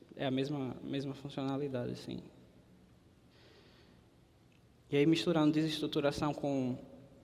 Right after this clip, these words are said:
com operação de, de, operador de distribuição, você pode fazer isso aqui. Nesse caso, o ja-, o Firefox ainda não suporta, mas você pode, é,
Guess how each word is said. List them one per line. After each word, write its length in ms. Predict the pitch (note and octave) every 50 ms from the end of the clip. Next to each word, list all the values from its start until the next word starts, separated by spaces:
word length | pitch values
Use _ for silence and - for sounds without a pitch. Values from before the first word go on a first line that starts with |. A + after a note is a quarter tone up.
| - - - - - - - - - - - - - - - - -
com 220 | - - C#3+ C#3 C3
operação 480 | B2+ B2+ D3 C#3 C3+ C3 - C#3+ C3+
de, 100 | C#3 C3+
de, 300 | C3+ C3 C3 - C#3 C3 C#3 - - - -
operador 420 | - C3 - D3 C#3 C3+ C3+ C#3 C3
de 80 | C3
distribuição, 640 | C3+ C#3+ - - - C3+ C3 C3 C3 - D3+ D#3 E3
você 160 | E3 D3+ -
pode 200 | D#3+ D#3+ D3 D3+
fazer 220 | - D3+ D3 D#3 D#3+
isso 140 | E3+ -
aqui. 300 | G3 F#3 - D#3+ C#3 B2+ - - - - - - - - - -
Nesse 200 | C#3+ C#3 - -
caso, 520 | - D3 C#3+ C#3+ D3 D3+ C#3 C#3 B2 A#2+ - - - - - - - - - -
o 200 | - C3 C3 C3
ja-, 180 | B2+ C#3 C3+ C3 C3+
o 300 | C#3 B2+ B2+ B2 A#2+ A#2
Firefox 440 | - - C3 B2+ - C3 B2+ - C#3+
ainda 200 | C3+ B2+ C3 C3
não 100 | C3 B2+
suporta, 520 | - - B2 - C3+ D#3 F3+ F3+ E3 C#3
mas 400 | B2+ B2+ C3 C3+ - - - - - - - - - - - - - - - - - - - - -
você 260 | C3+ C3 - - C3+
pode, 380 | - - - C3+ C3+ C#3 C#3 C#3 - - - - - - - - - - - - - - - - - - - - - - -
é, 540 | C3+ C3+ C3 B2+ B2 B2 B2 B2 A#2+ B2